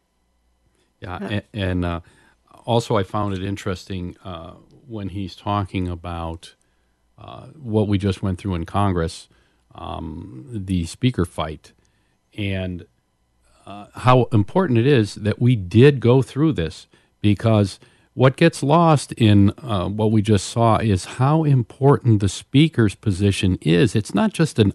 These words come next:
Speaker 1: honorary thing or somebody to get up there and, and, uh, direct things.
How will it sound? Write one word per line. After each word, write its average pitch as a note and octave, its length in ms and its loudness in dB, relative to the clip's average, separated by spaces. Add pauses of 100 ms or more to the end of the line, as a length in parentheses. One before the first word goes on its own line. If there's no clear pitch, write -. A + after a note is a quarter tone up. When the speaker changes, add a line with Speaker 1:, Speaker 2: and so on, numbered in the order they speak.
Speaker 1:
honorary A2+ 640 4
thing A2+ 400 4
or F#2+ 420 2 (400)
somebody B2 380 4
to G2 100 2
get G#2+ 140 4
up A#2+ 140 0
there G#2+ 260 4
and, F#2+ 200 2
and, F2 280 0
uh, E2 380 -4 (120)
direct G#2 440 0
things. F#2+ 340 2